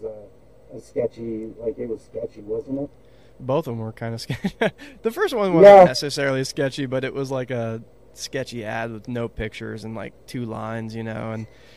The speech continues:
Speaker 2: and I went to the guy's house and brought my motorcycle and asked him, you know, to trade, and he was like, "Yeah." I was like, "Is this, like, for real?" 'Cause it was a, it was a Honda two fifty, so I was like, "Is this guy really gonna trade me a car for," I mean, again, mine was a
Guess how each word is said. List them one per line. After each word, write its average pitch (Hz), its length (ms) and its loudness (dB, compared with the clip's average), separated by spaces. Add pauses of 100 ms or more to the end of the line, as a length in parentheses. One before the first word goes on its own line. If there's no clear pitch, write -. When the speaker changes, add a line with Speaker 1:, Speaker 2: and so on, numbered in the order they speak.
(280)
Speaker 2:
and 110 160 -14
I 107 140 -10
went 104 200 -12
to 107 80 -12
the 104 80 -10
guy's 110 320 -6
house 110 440 -10
and 107 220 -12 (920)
brought 120 220 -8
my 117 120 -10
motorcycle 113 800 -8
and 110 240 -10
asked 110 260 -10
him, 110 140 -12
you 107 120 -12
know, 104 100 -10
to 104 80 -12
trade, 110 320 -8
and 110 80 -10
he 110 100 -10
was 104 140 -12
like, 110 160 -14
"Yeah." 110 260 -10
I 104 40 -12
was 113 100 -18
like, 107 180 -20
"Is 107 160 -20
this, - 300 -16
like, 127 180 -20 (100)
for - 140 -20
real?" 117 220 -14
'Cause 143 180 -12
it 147 40 -6
was 131 100 -10
a, - 200 -8
it 135 60 -6
was 127 80 -8
a 123 60 -8
Honda 117 500 -8 (400)
two 131 180 -8
fifty, 127 720 -8
so - 140 -20
I 127 40 -18
was 123 100 -18
like, 120 100 -16
"Is 123 60 -14
this 196 100 -16
guy 247 220 -16
really 143 300 -12
gonna 151 160 -8
trade 117 380 -8
me 139 140 -6
a 113 80 -8 (160)
car 120 440 -8
for," - 380 -10 (360)
I 131 40 -10
mean, 120 240 -6 (100)
again, 120 320 -8
mine 113 200 -10
was 107 160 -12
a 104 60 -14